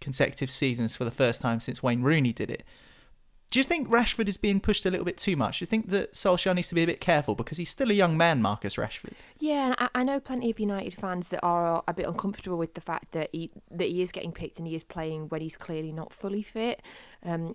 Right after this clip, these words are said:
Speaker 2: and obviously Solskjaer said before the game against Granada that he wasn't gonna play the full ninety minutes, and he ended up playing the sixty-five minutes.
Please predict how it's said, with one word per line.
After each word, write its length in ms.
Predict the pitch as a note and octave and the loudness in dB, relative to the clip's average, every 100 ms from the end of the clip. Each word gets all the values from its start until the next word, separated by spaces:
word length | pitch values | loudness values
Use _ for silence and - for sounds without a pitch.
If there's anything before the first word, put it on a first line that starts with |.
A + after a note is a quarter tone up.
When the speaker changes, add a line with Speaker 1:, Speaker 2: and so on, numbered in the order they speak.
| - | -4
Speaker 2:
and 100 | E3+ | -2
obviously 360 | E3+ F3 F3 E3 | -2 -4 -6 -6
Solskjaer 420 | G3 F#3 - D#3+ | -2 -2 -4 -6
said 220 | E3+ D#3+ | -6 -6
before 440 | E3 D#3+ E3+ E3+ E3+ | -8 -10 -6 -6 -6
the 100 | D#3+ | -6
game 340 | D#3+ D3+ D3+ | -6 -6 -6
against 580 | D3+ D3+ D3+ - - - | -8 -8 -10 -14 -18 -10
Granada 500 | D#3+ D3+ D3 D3 D3+ | -6 -4 -2 -2 -4
that 140 | D3 - | -4 0
he 60 | |
wasn't 260 | E3 G#3+ A3 | 2 2 2
gonna 100 | E3+ | -4
play 180 | - D#3 | -4 -6
the 80 | - | -6
full 200 | D3+ D3 | -6 -4
ninety 360 | D3 D3 - | -4 -6 -6
minutes, 340 | C3+ C#3+ D3 - | -2 0 0 0
and 80 | D#3+ | -2
he 60 | |
ended 160 | F#3 D#3+ | 0 -2
up 60 | |
playing 220 | - C#3+ C#3 | -4 -10 -8
the 60 | |
sixty-five 680 | - - - D3 C#3+ C#3+ D3 | -8 -10 -8 -8 -6 -6 -6
minutes. 420 | C#3+ C#3 - | -6 -6 -6